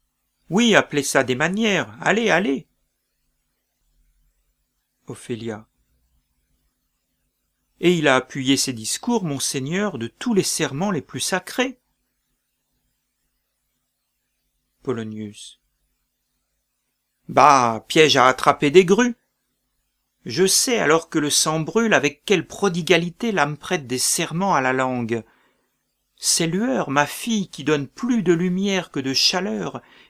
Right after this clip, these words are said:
et qui s'éteignent au moment même où elles promettent le plus,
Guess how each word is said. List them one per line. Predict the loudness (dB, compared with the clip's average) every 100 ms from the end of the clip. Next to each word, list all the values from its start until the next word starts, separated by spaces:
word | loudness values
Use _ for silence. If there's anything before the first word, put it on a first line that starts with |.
| -12
et | -8
qui | -2
s'éteignent | 0 0 0 -2 0 -2
au | -2
moment | -2 -2
même | -2 0 0 0
où | 0
elles | 0 -2
promettent | -4 -2 0 -2 -4
le | -6
plus, | -6 -6 -4 -4 -4